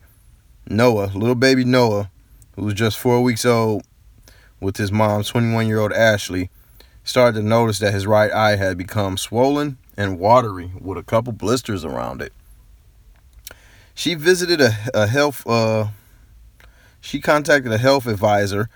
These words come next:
for some, uh, information, who reassured her that it looked just like a, it could be a blocked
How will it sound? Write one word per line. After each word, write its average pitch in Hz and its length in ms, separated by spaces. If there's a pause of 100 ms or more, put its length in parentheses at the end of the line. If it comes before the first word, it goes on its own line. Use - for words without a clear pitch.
(220)
for 113 180
some, 104 240
uh, 104 260
information, 107 720
who 120 120
reassured 131 540
her 107 80
that 101 120
it 101 60
looked 110 220
just 113 200
like 110 240
a, 92 140 (320)
it 127 140
could 127 100
be 117 120
a 98 100
blocked 107 440